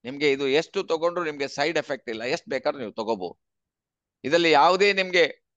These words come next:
ಆ, ಏನಾಗ್ತದೆ, ಆ, ಸೈಡ್ ಎಫೆಕ್ಟ್ ಅಂತ ಹೇಳಿದ್ರೆ ಕೆಲವು ತಗೊಂಡಾಗ ಸೈಡ್ ರಿಫ್ಲೆಕ್ಷನ್ ಬರ್ಬೋದು. ಇದು ತಗೊಂಡಾಗ ರಿಫ್ಲೆಕ್ಷನ್ ಬೇಕಾದಷ್ಟು ಬರ್ತದೆ, ಹೊರಗೆ ಹಾಕ್ಬೇಕಾದ್ರೆ ಸ್ವಲ್ಪ ರಿಫ್ಲೆಕ್ಷನ್ ಬರ್-, but no side effect, non toxic, ಹೋಲಿಸ್ಟಿಕ್ ಆಗಿ ವರ್ಕ್ ಆಗ್ತದೆ.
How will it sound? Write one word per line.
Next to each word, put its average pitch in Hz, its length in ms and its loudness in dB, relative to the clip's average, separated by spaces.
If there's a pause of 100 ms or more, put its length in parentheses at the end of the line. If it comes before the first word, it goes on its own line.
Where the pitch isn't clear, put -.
(100)
ಆ, 139 280 -2
ಏನಾಗ್ತದೆ, 139 600 -2 (360)
ಆ, - 120 -4 (640)
ಸೈಡ್ 220 340 2
ಎಫೆಕ್ಟ್ 170 340 0
ಅಂತ 160 180 -6
ಹೇಳಿದ್ರೆ - 580 -4
ಕೆಲವು 202 300 -4
ತಗೊಂಡಾಗ 202 400 -2
ಸೈಡ್ 165 320 -4
ರಿಫ್ಲೆಕ್ಷನ್ 220 520 -2
ಬರ್ಬೋದು. 160 380 -2
ಇದು 127 80 -8
ತಗೊಂಡಾಗ 139 380 -4
ರಿಫ್ಲೆಕ್ಷನ್ 151 500 -6
ಬೇಕಾದಷ್ಟು 139 480 -4
ಬರ್ತದೆ, 110 340 -6 (540)
ಹೊರಗೆ 147 200 2
ಹಾಕ್ಬೇಕಾದ್ರೆ 151 720 2
ಸ್ವಲ್ಪ 151 200 -2
ರಿಫ್ಲೆಕ್ಷನ್ 123 520 -4
ಬರ್-, 95 140 -10
but - 180 -14
no 175 140 -4 (160)
side 117 200 0
effect, - 260 -10 (680)
non 156 220 4 (160)
toxic, 123 400 -2 (1040)
ಹೋಲಿಸ್ಟಿಕ್ 233 520 2
ಆಗಿ 202 180 4
ವರ್ಕ್ 170 200 2
ಆಗ್ತದೆ. - 360 -8